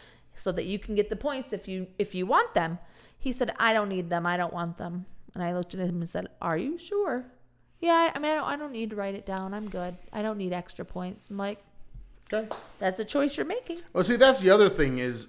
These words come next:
Speaker 2: is the level of responsibility for the, for the student in this system. We've talked about this before, and as far as I'm concerned, the system, based on what the choices that they've made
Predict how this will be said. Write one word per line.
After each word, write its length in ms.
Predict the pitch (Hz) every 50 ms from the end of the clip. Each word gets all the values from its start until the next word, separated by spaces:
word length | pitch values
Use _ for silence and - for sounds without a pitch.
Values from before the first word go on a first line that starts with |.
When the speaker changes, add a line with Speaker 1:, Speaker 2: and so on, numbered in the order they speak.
| - -
Speaker 2:
is 220 | 139 131 120 110
the 220 | 110 127 127 127
level 440 | 123 127 135 147 160 160 151 156 143
of 160 | 127 110 98
responsibility 720 | 120 117 - 156 147 135 - 143 123 135 143 139 120 117
for 200 | 113 - - 123 110
the, 120 | 98 101 - - _ _
for 200 | - 135 135 120
the 200 | 98 107 104 101
student 600 | - - - - - 170 156 127 117 113 - -
in 200 | 120 127 113 110
this 160 | 107 104 101
system. 360 | - 139 131 131 - 107 98 101
We've 160 | 107 110 110
talked 240 | - 156 151 147 -
about 240 | 120 117 110 98
this 100 | 113 104 -
before, 600 | - - 92 - - 147 151 147 147 151 151 - - - - - - - - - _ - - _ -
and 540 | 123 127 123 123 120 117 113 113 - - - - - _ _ _ _ _ _ _ _ _ _ _ _ _ _ _ - -
as 120 | 117 117
far 260 | - - 160 151 139
as 100 | 127 127
I'm 160 | 147 165 180 165
concerned, 640 | 143 131 120 - - 131 123 123 123 123 117 110 - - - _ _
the 140 | 113 117 120
system, 960 | 113 - - - - - 262 277 277 - - - 131 110 98 90 82 78 78 - _ _ _ _ _ _ _ _ _ _ _ _ _ _ _ _ _ -
based 280 | - 156 165 160 156 175
on 200 | 160 143 135 135
what 340 | 151 160 - - - 120 123
the 100 | 131 127
choices 520 | 131 - 180 190 202 196 190 180 151 123
that 180 | 139 139 135 139
they've 240 | 151 147 143 143
made 520 | 143 139 135 131 127 123 120 120 113 -